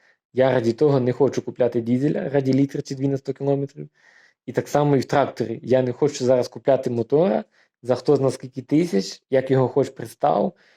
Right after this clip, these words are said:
Купляють вейму, купляють що хоч. Ніхто навіть не знає, що вейма не предназначена на те, щоб, е, на бокові зусилля. Тобто, вижив сцеплення, почепники хочуть розсипатися в веймі, ніхто того навіть не знає. І, типу, ну,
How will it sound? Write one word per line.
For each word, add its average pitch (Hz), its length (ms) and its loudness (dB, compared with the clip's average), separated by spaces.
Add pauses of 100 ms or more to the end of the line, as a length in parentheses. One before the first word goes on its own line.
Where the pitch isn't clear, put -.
(300)
Купляють 135 440 2
вейму, 185 440 4
купляють 139 420 2
що 131 160 -4
хоч. 208 520 0 (360)
Ніхто 127 200 0
навіть 156 200 2
не 135 80 4
знає, 160 360 2
що 135 160 2
вейма 156 280 4
не 139 100 2
предназначена 131 640 0
на 127 180 2
те, 180 260 2
щоб, - 360 -4 (460)
е, 117 280 2
на 123 220 2
бокові 127 420 2
зусилля. 127 500 4
Тобто, 131 320 2 (300)
вижив 135 260 4
сцеплення, 226 680 0 (280)
почепники 170 500 2
хочуть 151 360 4
розсипатися 143 600 2
в - 20 2
веймі, 117 320 2
ніхто 117 220 -8
того 139 180 2
навіть 139 160 2
не 131 120 0
знає. 135 360 0 (920)
І, 196 80 -10
типу, 151 280 0
ну, 147 300 2